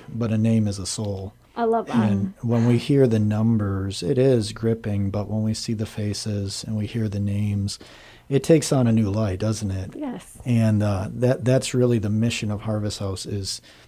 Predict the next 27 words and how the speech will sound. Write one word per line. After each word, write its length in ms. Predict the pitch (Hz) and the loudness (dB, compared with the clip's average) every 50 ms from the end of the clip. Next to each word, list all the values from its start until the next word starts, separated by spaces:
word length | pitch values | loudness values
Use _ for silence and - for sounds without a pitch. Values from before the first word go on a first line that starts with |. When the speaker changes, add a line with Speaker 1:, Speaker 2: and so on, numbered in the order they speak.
| _ - | _ -6
Speaker 1:
to 120 | - 151 147 | 0 0 0
affect 300 | 143 - 165 156 156 - | 2 2 0 0 0 -2
souls 560 | - - 165 165 - - 95 - - - 117 | -4 -4 -2 -2 -2 -2 -4 -6 -8 -8 -4
and 180 | 107 107 107 | -2 -2 -2
Speaker 2:
Mm. 180 | - - - - | -4 -6 -10 -10
Speaker 1:
to 100 | - - | -6 -2
love 320 | 123 123 127 131 127 120 113 - - - - | 0 2 2 2 2 0 -4 -8 -14 -18 -16
children 420 | - - 143 135 135 117 113 104 101 | -6 -2 0 2 2 2 0 -2 -2
across 380 | 104 - - 120 110 107 - | -2 -2 -4 -4 -4 -4 -4
this 180 | - 110 - - | -6 -6 -6 -4
island. 400 | 107 107 117 110 - - - - - - - - - - - - - - - - - _ - | -4 -4 -4 -4 -6 -8 -12 -16 -18 -20 -20 -20 -20 -20 -20 -20 -20 -20 -20 -20 -14 _ 2
Now, 140 | 135 139 | 4 4
the 80 | 131 139 | 6 6
last 500 | 139 139 147 156 160 - - - - - - | 6 8 8 6 6 4 0 -4 -6 -10 -2
question 360 | - 147 143 139 - - 135 | 2 4 4 4 4 2 2
I 40 | 120 | 2
wanna 180 | 120 120 123 | 4 4 4
ask 220 | 123 117 117 - - | 2 2 0 -2 -4
both 320 | 123 117 117 123 123 - | -2 0 0 2 2 2
of 40 | 123 | 2
you, 120 | 113 110 | 2 2
and 80 | 107 110 | 4 2
Ashley, 280 | 113 113 117 - - 117 | 2 2 0 0 -2 -2
I'll 120 | 107 104 | -2 -4
start 260 | - - 120 117 113 | -4 -4 -4 -4 -2
with 180 | - 110 101 110 | -2 -2 -2 0
you. 400 | 113 110 117 117 117 110 107 | 0 2 2 2 2 0 -2